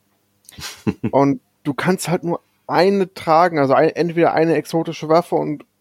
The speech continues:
Speaker 2: oder, und eine exotische Rüstung. Und du kannst dir aber keine komplette exotische Rüstung machen.
Speaker 1: Ich
Speaker 2: Und
Speaker 1: glaube, das ist jetzt mittlerweile anders.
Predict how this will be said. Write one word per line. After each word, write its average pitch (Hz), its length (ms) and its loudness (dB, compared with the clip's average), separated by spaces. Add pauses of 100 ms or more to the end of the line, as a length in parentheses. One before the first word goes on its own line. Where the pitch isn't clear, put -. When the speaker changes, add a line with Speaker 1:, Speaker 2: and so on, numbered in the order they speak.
(140)
Speaker 2:
oder, 151 320 2 (100)
und 156 400 0
eine 151 280 2
exotische 147 520 -4
Rüstung. 147 400 -4
Und 123 60 0
du 123 60 -4
kannst 147 300 -2
dir 147 80 2
aber 131 140 -2
keine 156 300 0
komplette 156 480 -4
exotische 165 640 -6
Rüstung 156 340 -4
machen. 123 280 -2 (420)
Speaker 1:
Ich 107 120 -2
Speaker 2:
Und 131 80 2
Speaker 1:
glaube, 135 380 2
das 170 160 -2
ist 160 140 -8
jetzt 160 200 -8
mittlerweile 131 540 -6
anders. 85 440 -12